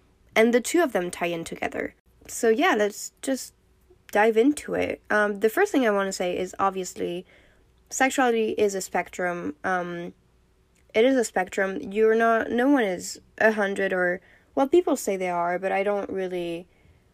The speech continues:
I think, you know, we all have very complex identities, and labels make it pretty tricky to fully understand the full scope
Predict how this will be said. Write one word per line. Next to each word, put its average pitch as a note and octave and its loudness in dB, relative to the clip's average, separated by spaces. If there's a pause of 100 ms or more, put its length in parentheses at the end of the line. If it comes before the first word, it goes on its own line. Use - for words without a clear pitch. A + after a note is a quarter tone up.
I B3+ 0
think, C#4+ 2
you A#3+ 0
know, F3 -2
we G3+ -8 (100)
all G3 2
have - -6 (1200)
very F3+ -2
complex - -8
identities, G3 -6 (120)
and F#3 -4 (1400)
labels C#4 2
make A3 0
it G3+ 0
pretty F#3+ -4 (180)
tricky F3 -10
to F#3 -8
fully F3+ -4
understand E3 -8
the - -10
full F3 -6
scope - -8